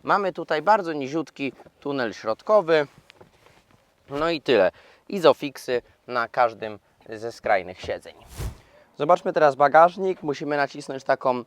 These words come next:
kropeczkę, on się wtedy lekko podniesie na sprężynce. E, tak jak Wam mówiłem, sedan. No i, e, pierwsza rzecz na minus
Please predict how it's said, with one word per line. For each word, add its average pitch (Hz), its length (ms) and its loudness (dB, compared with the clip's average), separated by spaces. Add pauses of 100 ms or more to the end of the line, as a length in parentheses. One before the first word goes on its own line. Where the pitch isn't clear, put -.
(400)
kropeczkę, 139 640 2
on 123 80 0
się 131 100 -16
wtedy 123 460 -4 (120)
lekko 135 360 0
podniesie 127 440 -4
na 120 100 -4
sprężynce. 147 760 -4 (420)
E, 131 440 -2
tak - 160 -4
jak 131 140 -2
Wam 123 140 0
mówiłem, 117 460 -4 (180)
sedan. 107 680 0 (360)
No 196 180 2
i, 202 300 -4
e, 156 400 2
pierwsza 170 520 2
rzecz 135 340 2
na 127 180 0
minus 127 460 -2